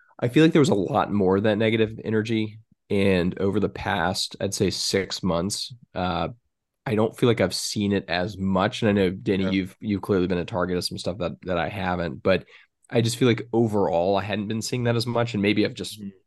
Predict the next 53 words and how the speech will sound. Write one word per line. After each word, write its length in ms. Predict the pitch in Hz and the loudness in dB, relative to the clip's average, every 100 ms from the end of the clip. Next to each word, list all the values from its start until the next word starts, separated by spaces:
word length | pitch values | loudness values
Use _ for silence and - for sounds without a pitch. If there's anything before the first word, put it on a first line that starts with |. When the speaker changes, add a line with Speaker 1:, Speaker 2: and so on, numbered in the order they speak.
| _ - | _ -10
Speaker 1:
been 120 | 92 | -6
blocking 360 | 85 80 - - | -6 -6 -8 -4
accounts 440 | 135 131 117 117 | 2 4 2 0
and 120 | 101 | 0
not 200 | 98 71 | 0 -4
paying 140 | 95 - | -6 -8
attention, 320 | - 113 113 | -6 -2 0
Speaker 2:
Yeah. 120 | 107 | 0
Speaker 1:
or 100 | 85 | -2
who 160 | 98 92 | -6 -4
knows? 240 | 87 - | -2 0
But 160 | 113 101 | 2 4
I, 120 | - | 4
I 80 | 131 | 2
don't 120 | 139 | 4
know. 120 | 113 | 4
I 40 | 95 | 4
don't 120 | 101 | 2
know 60 | 98 | 0
if 100 | - | 0
y'all 140 | 101 | -2
feel 200 | 98 101 | 0 0
like 220 | 92 85 | 0 -2
collectively 580 | - 82 87 - 95 82 | -4 -2 -2 -2 -2 -2
it's 300 | 78 - - _ - | -2 -4 -8 _ -12
kind 100 | 101 | -10
of 120 | 78 _ | -10 _
trending 360 | - 110 98 92 | -8 -6 -4 -4
in 80 | 90 | -4
the 80 | |
right 160 | 87 85 | -4 -4
direction 420 | 87 87 - 98 | -4 -6 -6 -8
or 80 | 87 | -6
not. 220 | 85 90 | -4 -4
I 60 | 87 | -4
just 200 | 95 - | -8 -12
wonder 260 | - 101 92 | -6 -4 -2
if 80 | 90 | -4
some 160 | - | -2
of 60 | 104 | -2
the 80 | 90 | -4
people 340 | - 101 92 | -4 -4 -4
that 200 | 90 87 | -4 -6
really 240 | 98 92 87 | -4 -4 -4
got 180 | 85 - | -6 -6
burned 420 | 90 87 87 95 _ _ _ _ _ | -8 -6 -8 -10 _ _ _ _ _
twenty 180 | - 98 | -6 -4
twenty-one 760 | 90 87 95 95 95 92 92 - _ _ _ - | -4 -4 0 2 2 0 -2 -8 _ _ _ -8
kind 140 | 101 | -4
of 60 | 95 | 0
left 220 | 101 - | -2 -2
the 60 | |
hobby 420 | - 101 101 104 | -2 -2 -2 -6